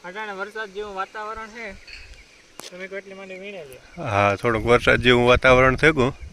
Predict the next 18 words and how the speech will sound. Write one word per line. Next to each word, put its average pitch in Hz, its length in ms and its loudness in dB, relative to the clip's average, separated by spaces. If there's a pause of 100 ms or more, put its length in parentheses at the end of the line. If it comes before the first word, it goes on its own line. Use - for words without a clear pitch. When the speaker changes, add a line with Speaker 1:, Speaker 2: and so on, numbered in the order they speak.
(760)
Speaker 2:
ઢાકલો 117 340 4
પડે 135 280 4
ગયું 104 160 -2
હાવ. 110 180 4 (3250)
આ 131 80 -6
કાંધો 117 380 2
પાછું 123 360 4
ઉક-, - 200 -6 (440)
થોડુંક 123 200 -2
વા-, 127 260 0 (280)
આથી 139 280 4
લે, 160 260 8 (580)
જા 120 140 4
ઓપનરીથી. 117 680 2 (680)
ને 110 80 0
આ 117 120 6
નાખી 156 280 4
દીધું. 117 320 2